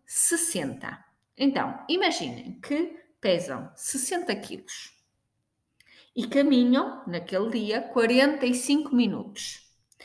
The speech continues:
Então, põem cinco vezes sessenta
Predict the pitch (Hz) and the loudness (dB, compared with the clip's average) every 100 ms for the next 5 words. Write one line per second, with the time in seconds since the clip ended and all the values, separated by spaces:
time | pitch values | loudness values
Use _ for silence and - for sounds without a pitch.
0 | - _ - 170 - 185 131 107 - - | -20 _ -6 -6 -6 -6 -6 -6 -6 -2
1 | 240 214 196 185 202 285 - 214 185 - | 0 0 0 -2 -6 -6 -2 0 0 -2
2 | - - - - - 311 - 185 160 175 | -6 -8 -4 -2 0 0 0 -2 -4 -6
3 | 202 - | -8 -8